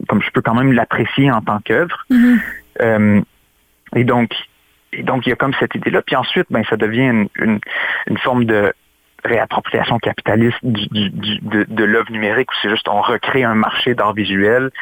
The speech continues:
Speaker 1: qui est extrêmement, euh, euh, disons, euh, pas volatile, mais ben, en ce moment, dans
Speaker 2: Oui.
Speaker 1: ce, dans ce contexte-ci, il l'est. Puis on fait juste le, le, le, le mettre sur,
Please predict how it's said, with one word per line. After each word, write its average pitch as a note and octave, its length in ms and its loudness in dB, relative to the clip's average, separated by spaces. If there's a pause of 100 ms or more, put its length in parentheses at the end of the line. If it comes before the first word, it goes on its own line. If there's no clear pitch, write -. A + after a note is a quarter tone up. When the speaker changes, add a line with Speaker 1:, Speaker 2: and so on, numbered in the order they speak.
(200)
Speaker 1:
qui - 80 -8
est - 80 -6
extrêmement, A#2 720 2 (520)
euh, G2+ 220 4
euh, F#2+ 320 4 (800)
disons, G#2 300 0
euh, F2+ 120 0 (400)
pas A2 120 2
volatile, - 540 0
mais G2 160 0 (180)
ben, G2+ 160 0
en G2+ 60 -2
ce - 60 -6
moment, A2 180 0
dans G2+ 80 0
Speaker 2:
Oui. C4+ 140 0
Speaker 1:
ce, - 60 -6
dans G#2+ 120 -4
ce - 140 -8
contexte-ci, - 500 -2
il G2 120 4
l'est. B2 200 4 (720)
Puis A#2+ 120 2
on G#2+ 60 0
fait A2 160 0
juste A#2 160 0
le, G2+ 160 4
le, G2 240 2
le, G2 360 0 (440)
le G#2 220 2
mettre A2+ 240 0
sur, - 120 -4